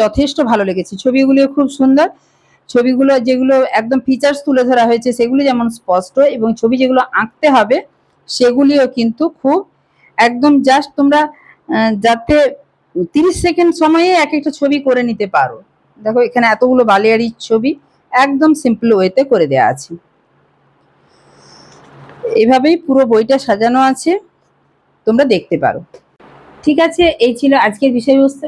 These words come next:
একটা ভালো লাগার মুহূর্ত তোমাদের সঙ্গে শেয়ার করতে পেরে আমার নিজেরও ভালো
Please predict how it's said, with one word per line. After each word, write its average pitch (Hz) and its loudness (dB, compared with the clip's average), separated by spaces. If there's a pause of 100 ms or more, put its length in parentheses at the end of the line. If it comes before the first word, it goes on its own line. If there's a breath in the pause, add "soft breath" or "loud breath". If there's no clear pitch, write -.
(100)
একটা 208 -6
ভালো 208 0
লাগার 226 0
মুহূর্ত 233 -2 (100)
তোমাদের 185 -4
সঙ্গে 190 -4
শেয়ার 214 -2
করতে 240 -4
পেরে 262 2 (500)
আমার 175 -2
নিজেরও 247 2 (100)
ভালো 254 2